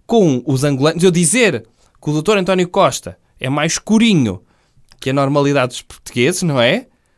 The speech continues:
Porque eu via uma tonalidade. O senhor agora, que dizia que não via tonalidades em ninguém, só os distinguia, não é? Se visse um, um africano do pescoço até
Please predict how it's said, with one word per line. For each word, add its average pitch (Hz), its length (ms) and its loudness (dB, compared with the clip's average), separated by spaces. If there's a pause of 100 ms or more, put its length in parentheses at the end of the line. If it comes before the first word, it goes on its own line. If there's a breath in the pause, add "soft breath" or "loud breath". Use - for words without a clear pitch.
(140)
Porque 147 240 -2
eu 160 100 6
via 202 300 2
uma 147 180 0
tonalidade. 131 840 0 (300 loud breath)
O 240 80 0
senhor 277 320 2
agora, 175 500 2 (420 soft breath)
que - 100 -12
dizia 160 320 0
que 165 100 -6
não 156 100 2
via 156 200 0
tonalidades 160 640 0
em 139 80 0
ninguém, 143 400 0
só 190 160 -2
os 165 80 -4
distinguia, 160 640 -4 (220 soft breath)
não 127 80 -4
é? 156 100 0
Se 170 200 -6
visse 196 320 -4
um, 147 240 -2 (200 loud breath)
um 170 100 -2
africano 202 720 -2 (140)
do 151 180 -2
pescoço - 720 0 (260 soft breath)
até 127 480 0